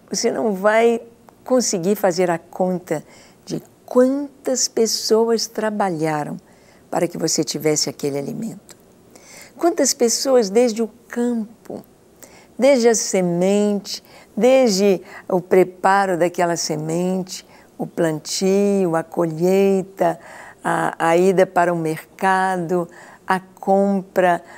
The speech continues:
o cozimento ou o preparo daquele alimento. Ai, ai, ai, são milhares, milhões de pessoas trabalhando para o nosso bem comum. Milhões trabalhando por aquele alimento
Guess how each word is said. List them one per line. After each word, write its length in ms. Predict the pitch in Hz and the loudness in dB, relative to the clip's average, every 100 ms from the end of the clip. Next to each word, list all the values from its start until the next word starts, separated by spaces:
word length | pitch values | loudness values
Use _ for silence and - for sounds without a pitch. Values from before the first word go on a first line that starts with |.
| - - | -20 -4
o 120 | 190 | -4
cozimento 1080 | - 208 165 180 170 175 196 208 202 185 175 | 2 2 2 0 0 0 2 2 0 0 2
ou 100 | 175 | 2
o 40 | |
preparo 600 | 170 180 175 - 190 196 | 0 -2 0 0 0 0
daquele 360 | 170 170 175 170 | -4 -2 -2 -2
alimento. 760 | 165 160 175 202 196 - 175 - - - - - - | -2 -4 -2 -2 -2 -4 -8 -8 -20 -20 -20 -20 -12
Ai, 440 | - 294 277 240 | -8 -4 -2 0
ai, 240 | 226 220 208 | 0 0 0
ai, 180 | 262 226 | 0 -2
são 320 | - 247 247 | -2 0 0
milhares, 1300 | 240 233 208 190 196 202 226 226 190 180 170 - - _ _ _ - | 0 0 -2 -2 -2 -2 -2 -2 -2 -4 -4 -8 -12 _ _ _ -4
milhões 840 | 196 185 170 165 185 202 196 170 | -2 0 -2 -4 -2 0 0 -2
de 80 | 180 | -6
pessoas 560 | - 165 - 175 160 - | -6 -6 -4 -4 -4 -4
trabalhando 680 | 160 147 147 156 165 151 160 - - - _ | -4 -4 -4 -4 -6 -8 -12 -20 -20 -20 _
para 200 | 165 156 | -4 -2
o 60 | |
nosso 340 | 151 147 - 151 | -4 -4 -6 -8
bem 280 | 139 147 139 | -6 -8 -6
comum. 420 | 143 139 - 156 - _ - - - - | -8 -6 -8 -12 -18 _ -20 -20 -12 2
Milhões 640 | 240 214 208 240 269 220 | 4 4 4 4 2 -2
trabalhando 760 | 208 180 170 165 175 185 180 - - _ - | -2 -2 -2 -2 -2 -2 -4 -10 -20 _ -8
por 160 | 214 | -4
aquele 640 | 190 185 - 196 190 190 185 - _ _ | -4 -6 -6 -4 -2 -4 -8 -18 _ _
alimento 880 | - 202 196 180 147 151 147 - | -10 -6 -4 -4 -6 -10 -14 -20